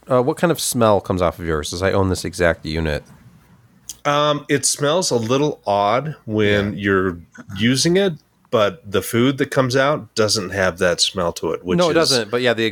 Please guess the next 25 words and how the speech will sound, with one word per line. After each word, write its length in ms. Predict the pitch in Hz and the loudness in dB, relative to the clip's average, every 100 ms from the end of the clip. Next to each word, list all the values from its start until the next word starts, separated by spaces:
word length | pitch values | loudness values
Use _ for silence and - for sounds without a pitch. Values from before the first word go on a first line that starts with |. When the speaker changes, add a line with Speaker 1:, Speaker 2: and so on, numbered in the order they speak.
| 113 | 2
Speaker 1:
exhaust 380 | 139 131 - - | 2 0 -2 -6
out 100 | 113 | -6
of 40 | 98 | -2
the 60 | |
back. 400 | 98 101 90 - - _ _ _ _ _ 120 | 2 2 2 -4 -20 _ _ _ _ _ 0
Speaker 2:
Yeah, 140 | 135 | 2
I, 100 | 110 | 2
Speaker 1:
get 120 | 151 135 | 2 2
Speaker 2:
I 60 | |
think 180 | 131 185 | 2 0
it's 140 | 180 | 0
because 400 | - 151 156 127 | -2 0 0 0
of 80 | 123 | 0
the 100 | 110 | -2
plastic 540 | - - 110 - 92 - | -2 0 0 0 -4 -4
top. 320 | 87 73 - - - | -4 -6 -14 -20 -4
Speaker 1:
Yeah, 280 | 135 101 76 - | 0 0 -2 -4
I 140 | 139 139 | 0 0
get 320 | 156 170 - | 0 -2 -4
the, 440 | 143 131 127 120 - | -4 -2 -2 -4 -8
if 160 | 123 113 | -12 -6
you've 140 | 117 | -2
ever 240 | 135 160 | 0 2
had 460 | 143 135 131 127 123 _ _ | 2 2 2 0 -4 _ _
the 80 | - | -8